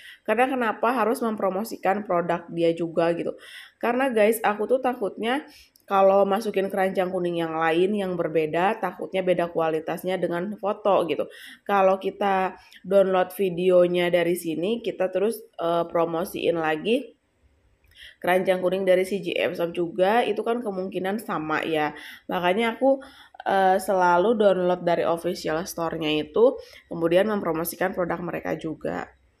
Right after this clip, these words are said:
Nah, ini juga sama nih contoh kayak, apa namanya, produk-produk punya dia. Dia tuh kayak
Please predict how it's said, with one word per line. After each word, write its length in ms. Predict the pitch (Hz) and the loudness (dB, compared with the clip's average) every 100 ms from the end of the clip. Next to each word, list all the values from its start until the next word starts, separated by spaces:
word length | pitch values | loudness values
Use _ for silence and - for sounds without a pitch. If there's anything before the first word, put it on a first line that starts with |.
| _ _ _ _ _ _ _ _ _ _ | _ _ _ _ _ _ _ _ _ _
Nah, 160 | - 196 | -6 -2
ini 160 | 202 208 | 0 0
juga 240 | 208 196 | 2 2
sama 320 | 202 190 185 | 2 0 0
nih 240 | 190 190 190 | 0 -2 -2
contoh 640 | 190 175 180 175 170 196 | -2 -2 0 2 2 0
kayak, 800 | - 165 160 160 160 160 160 156 | -2 0 2 2 2 2 4 2
apa 200 | - 185 | 0 -2
namanya, 480 | 185 185 180 185 220 226 _ _ _ _ | -2 -2 -2 -4 -6 -10 _ _ _ _
produk-produk 800 | 175 170 165 165 160 160 165 - 247 | -4 0 -2 -2 -2 -2 -4 -6 -4
punya 240 | 170 170 | -2 -2
dia. 320 | 170 170 165 | -2 0 2
Dia 160 | 170 175 | 4 2
tuh 160 | 220 220 | 0 -2
kayak 280 | 190 170 | 0 0